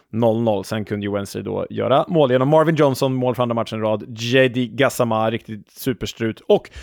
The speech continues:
Josh Windass, mål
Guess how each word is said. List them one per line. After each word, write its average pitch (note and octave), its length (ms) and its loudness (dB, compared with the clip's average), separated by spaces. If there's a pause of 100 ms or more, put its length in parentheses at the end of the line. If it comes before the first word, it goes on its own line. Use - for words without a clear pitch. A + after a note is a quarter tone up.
(180)
Josh F#3 480 2
Windass, F#3 760 2 (320)
mål D#3+ 480 6